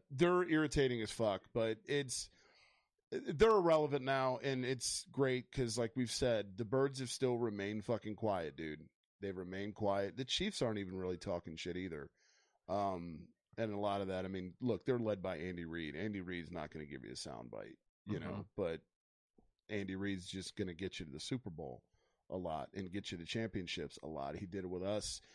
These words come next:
Speaker 1: He's now taken two different teams to five conference championships.
Speaker 2: That's insane.
Speaker 1: That's fucking ridiculous,
Speaker 2: Yeah.
Speaker 1: dude. So, I
Speaker 2: Hey,
Speaker 1: mean,
Speaker 2: Hall of Fame coach.
Speaker 1: Oh, dude, he's
Speaker 2: Undoubtedly.
Speaker 1: I, I think he's on the fucking Rushmore, dude,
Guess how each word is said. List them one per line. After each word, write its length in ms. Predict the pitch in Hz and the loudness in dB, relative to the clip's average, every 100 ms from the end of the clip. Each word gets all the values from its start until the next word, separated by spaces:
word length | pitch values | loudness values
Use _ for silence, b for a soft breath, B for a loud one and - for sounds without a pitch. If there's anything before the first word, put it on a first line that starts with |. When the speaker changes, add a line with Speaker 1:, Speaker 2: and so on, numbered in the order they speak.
| B B B | B B B
Speaker 1:
He's 220 | 120 104 | -4 0
now 220 | 110 110 | 0 0
taken 360 | 107 117 107 98 | 2 0 -2 -6
two 200 | - 123 | -2 0
different 300 | 113 117 101 | 0 -2 -4
teams 380 | - 107 104 95 | -2 -2 -2 -4
to 100 | 95 | -8
five 540 | - 107 98 98 95 | -4 0 0 0 -2
conference 420 | - 95 95 98 - | -6 -6 -6 -6 -6
championships. 840 | 92 92 98 95 - 104 - - | -6 -6 -6 -4 -2 -4 -4 -10
Speaker 2:
That's 200 | - - | -10 -10
insane. 300 | - - 120 123 | -12 4 6 6
Speaker 1:
That's 180 | 123 | 4
fucking 380 | - 139 127 113 | 4 4 4 2
ridiculous, 580 | 107 90 92 90 82 76 | 0 0 0 0 -2 -2
Speaker 2:
Yeah. 120 | 107 | -2
Speaker 1:
dude. 280 | 82 82 82 _ | -2 -2 -6 _
So, 440 | - - 101 95 95 | -4 0 2 2 2
I 60 | |
Speaker 2:
Hey, 40 | 107 | 0
Speaker 1:
mean, 360 | 101 95 92 85 | -2 -2 -4 -6
Speaker 2:
Hall 180 | 117 117 | -4 -4
of 60 | |
Fame 200 | - 131 | -2 -4
coach. 380 | 120 156 135 - _ - - | -2 -4 -4 -10 _ -4 6
Speaker 1:
Oh, 160 | 160 | 8
dude, 220 | 131 143 123 | 8 4 4
he's 360 | 147 151 120 110 | 6 4 2 -4
Speaker 2:
Undoubtedly. 560 | 123 131 117 104 110 - _ | -2 -2 -4 -4 -4 -6 _
Speaker 1:
I, 500 | 117 139 139 135 127 110 - - | 6 6 6 4 0 -4 -6 2
I 180 | 127 139 | 4 4
think 240 | 135 120 | 2 0
he's 180 | 127 107 | 0 0
on 100 | 110 | 0
the 60 | |
fucking 300 | 92 101 - 87 | 0 -2 -2 -2
Rushmore, 460 | 87 - 85 78 | -2 -2 -4 -6
dude, 280 | 76 78 73 | -4 -6 -6